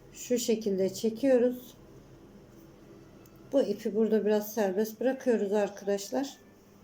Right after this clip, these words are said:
Bir zincir çektik. Sabitledik.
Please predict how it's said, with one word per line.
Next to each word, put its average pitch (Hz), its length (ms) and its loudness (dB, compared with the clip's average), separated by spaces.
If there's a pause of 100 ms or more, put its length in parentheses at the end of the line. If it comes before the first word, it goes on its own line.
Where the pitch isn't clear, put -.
(420)
Bir 269 100 4
zincir 202 500 0
çektik. - 720 -12 (300)
Sabitledik. - 1000 -6